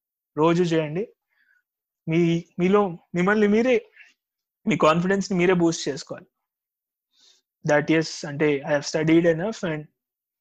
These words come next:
I am, you know, able enough to clear this exam అని మీలో మీరే కాన్ఫిడెన్స్ ఇన్‌స్టిల్ చేసుకోండి. అంతే. Take a test and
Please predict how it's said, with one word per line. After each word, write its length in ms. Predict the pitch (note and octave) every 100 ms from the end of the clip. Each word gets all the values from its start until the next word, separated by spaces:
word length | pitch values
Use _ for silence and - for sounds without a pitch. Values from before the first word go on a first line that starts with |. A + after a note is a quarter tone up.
| _ -
I 240 | D3+ D#3 D#3
am, 300 | D3 C#3 C#3+
you 80 | E3+
know, 200 | D#3+ D#3
able 260 | E3+ E3 D#3
enough 260 | D#3 -
to 120 | F3
clear 200 | E3+ D#3+ D#3+
this 160 | E3 D3
exam 300 | D#3+ D#3 D#3+
అని 200 | F#3 A#3 _ _ _
మీలో 220 | D3+ D#3+ D#3+
మీరే 240 | D#3 F3
కాన్ఫిడెన్స్ 500 | E3+ D#3 E3 E3 E3
ఇన్‌స్టిల్ 340 | D3 - D3+
చేసుకోండి. 540 | C#3+ C#3 D#3 C#3 E3 - _ _ _ _ _
అంతే. 260 | C#3+ C#3+ E3 _ _ _ _ _ _ _ _ _ _ E3
Take 180 | E3+ G3+
a 80 |
test 320 | F#3+ G3+ -
and 140 | G#3